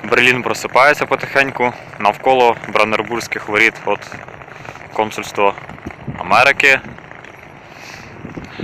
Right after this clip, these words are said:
Там ще якесь далі консульство, консульство Франції.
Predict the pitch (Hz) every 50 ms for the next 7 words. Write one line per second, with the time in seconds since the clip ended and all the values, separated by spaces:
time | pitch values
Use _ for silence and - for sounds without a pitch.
0 | - - - - - - - - - - - - - - - - - 101 127 139
1 | - - 127 117 127 123 123 127 123 - 131 127 120 - - 120 - - 123 123
2 | 120 113 113 - - 92 87 - 92 87 - - - - - - 95 117 139 143
3 | - - - 131 131 131 127